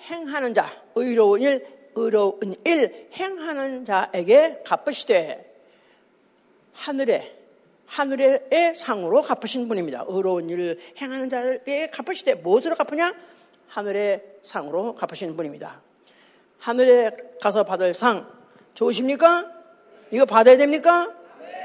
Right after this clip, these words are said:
하늘에 가서 상을 받으니까 반드시 하늘 가야 되겠죠? 하늘 가는 건 개런티드다, 그 말이에요, 이제. 자,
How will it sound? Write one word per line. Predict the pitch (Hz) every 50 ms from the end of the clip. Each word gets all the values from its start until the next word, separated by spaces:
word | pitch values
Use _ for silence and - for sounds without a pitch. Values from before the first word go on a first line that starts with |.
| - - - - - - - - _ _
하늘에 | - - 262 285 277 277 262
가서 | 254 254 247 269
상을 | - - 254 240 240
받으니까 | 226 240 220 233 226 220 226 254
반드시 | 226 233 226 247 240 254
하늘 | 269 294 277
가야 | 277 277 269 254
되겠죠? | 240 233 240 233 233 339 392 440 571 - - - - - - - - - - - - - -
하늘 | - 220 226 226 220
가는 | 220 202 202
건 | 214 208 196 - - _ _ _ -
개런티드다, | 196 208 190 190 - 220 185 185 190 185
그 | 151 165
말이에요, | 151 139 139 135 131
이제. | 131 151 139 170 233 294 392 - - _ _ _ -
자, | 190 175 -